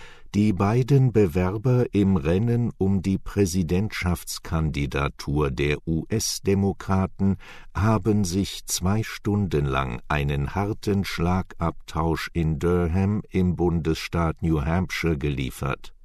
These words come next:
Nach einem hauchdünnen Sieg bei der ersten Vorwahl in Iowa für die Kandidatur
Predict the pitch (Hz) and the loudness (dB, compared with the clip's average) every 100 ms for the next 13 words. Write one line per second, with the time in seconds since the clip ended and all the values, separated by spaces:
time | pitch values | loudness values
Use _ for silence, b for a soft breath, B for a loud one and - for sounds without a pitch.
0 | B B B B B B 78 95 95 - | B B B B B B 2 4 4 0
1 | 104 104 104 107 - 117 139 - - 117 | 2 4 4 2 2 2 0 -2 0 2
2 | 113 110 98 76 95 120 - 104 104 87 | 4 4 2 2 -2 -2 -4 0 2 2
3 | 95 92 104 117 - - 104 98 - 110 | 2 2 0 -2 -2 -4 -4 -4 -2 2
4 | 113 104 101 98 - 92 87 98 101 98 | 2 2 0 0 2 0 0 0 2 2
5 | 78 67 52 62 - 69 73 62 71 71 | 2 0 -2 -4 -6 -4 -2 -2 -4 -4
6 | - 80 80 80 87 85 - - 113 127 | -2 0 0 -2 -2 -4 -6 -2 2 2